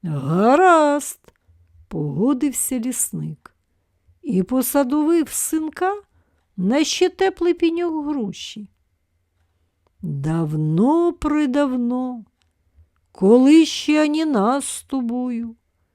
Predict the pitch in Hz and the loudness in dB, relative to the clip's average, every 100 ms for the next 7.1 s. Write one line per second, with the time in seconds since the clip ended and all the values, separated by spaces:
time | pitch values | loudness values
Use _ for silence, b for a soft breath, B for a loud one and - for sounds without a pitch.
0 | _ _ - 170 196 254 285 349 359 - | _ _ -6 2 4 4 4 2 2 0
1 | 285 277 311 262 190 180 269 349 339 - | 2 4 4 4 2 0 0 0 0 -6
2 | - 196 - _ _ - 165 208 269 165 | -14 -16 -18 _ _ -8 -2 2 2 4
3 | 339 311 247 233 240 - 302 320 359 339 | 4 4 2 0 -2 -4 -4 -2 -2 -4
4 | - 208 - - - - 156 147 156 160 | -12 -18 -18 -20 -20 -10 -6 -2 2 4
5 | 180 170 196 180 170 - 180 160 190 262 | 4 6 4 4 0 0 0 -2 0 2
6 | 370 339 - 330 320 285 214 240 269 269 | 2 0 -2 0 0 0 0 2 2 0
7 | 262 | -4